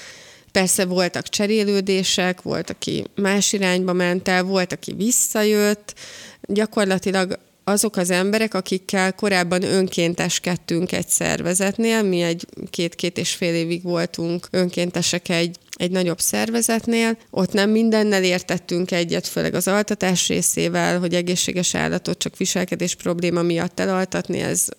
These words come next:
ezek, ö, ehhez nem tudtuk a nevünket meg az arcunkat adni, és így született meg, így jött létre az Ebremény.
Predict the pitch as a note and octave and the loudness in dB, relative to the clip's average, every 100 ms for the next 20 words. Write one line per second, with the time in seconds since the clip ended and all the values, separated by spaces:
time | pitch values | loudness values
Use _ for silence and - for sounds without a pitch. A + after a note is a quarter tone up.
0 | _ - F3 E3+ E3+ - - E3+ - - | _ -8 -6 -4 -6 -8 -6 -4 -4 -6
1 | - F3+ F3+ F3+ G3 A3+ - A3 G3+ F#3+ | -2 0 0 0 -2 -4 -4 -2 0 0
2 | F#3 F#3 F#3 F#3 F3+ F3+ F3+ F3+ - F3 | 0 -2 -2 -2 -2 -2 -2 -2 -4 -4
3 | F#3 F3+ F3+ F3 F#3 F#3 - - - - | -4 -4 -2 -2 0 -2 -6 -20 -20 -20
4 | - F3+ - F#3+ F3 - E3+ F3 E3+ F3 | -6 -2 0 0 0 -2 -2 -2 -2 -2
5 | F3+ E3+ F3+ - F#3 F3 F3+ F3 F3 D#3+ | -2 -2 -2 -4 -4 -2 -2 -2 -4 -2
6 | D#3 F#3+ G#3 A#3 A#3+ A#3+ | -2 -2 -2 0 2 2